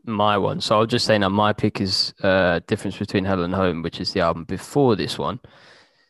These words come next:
Um, so I found Counterparts at the, at the back end of Current Will Carry Us. So I found a disconnect,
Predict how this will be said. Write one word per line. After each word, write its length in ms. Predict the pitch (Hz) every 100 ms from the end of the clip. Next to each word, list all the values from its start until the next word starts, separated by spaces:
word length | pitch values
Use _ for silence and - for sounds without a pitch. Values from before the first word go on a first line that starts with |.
| _
Um, 240 | - 107 110
so 180 | - 123
I 180 | 139 147
found 640 | - 135 135 120 104 - -
Counterparts 680 | 110 85 - 92 87 - - _ - -
at 180 | 92 104
the, 140 | 113 - -
at 120 | 95
the 120 | 90 -
back 320 | 123 104 -
end 480 | 113 104 101 101 101 -
of 640 | 107 98 98 101 - - -
Current 260 | - 113 85
Will 80 | 98
Carry 360 | 110 92 76
Us. 280 | 78 - - - _ _ _
So 400 | - 117 104 95 - _ _ _
I 80 | 107
found 400 | - 113 107 107
a 40 |
disconnect, 640 | 101 110 - 104 107 - -